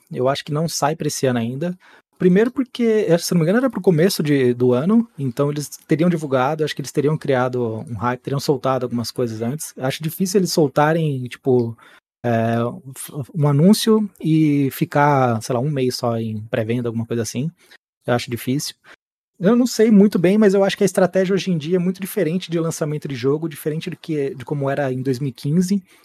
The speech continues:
Ah, eu acho que talvez hoje eles possam, principalmente por ser um jogo muito forte em comunidade, eu acho que eles deveriam soltar, é, como algumas pessoas fazem, né? Soltam alpha pra algumas, pra algum, alguns criadores, alguns,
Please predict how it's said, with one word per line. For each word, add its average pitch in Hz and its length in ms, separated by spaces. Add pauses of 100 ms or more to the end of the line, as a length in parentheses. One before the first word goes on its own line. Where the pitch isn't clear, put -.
(280)
Ah, 131 260
eu 135 140
acho 147 80
que - 80
talvez 151 320
hoje 160 300
eles 156 180
possam, 151 540
principalmente 185 420
por 185 140
ser - 100
um 170 80
jogo 147 260
muito 170 220
forte 165 300
em 151 40
comunidade, 139 720 (600)
eu 147 120
acho 151 160
que 165 80
eles 143 100
deveriam 147 420
soltar, 127 640 (540)
é, 117 640 (460)
como 277 180
algumas 269 240
pessoas 233 300
fazem, 214 280
né? 156 100
Soltam 175 460
alpha 156 300
pra 139 100
algumas, 135 300 (180)
pra 143 100
algum, 139 340
alguns 127 320
criadores, 135 480
alguns, 131 340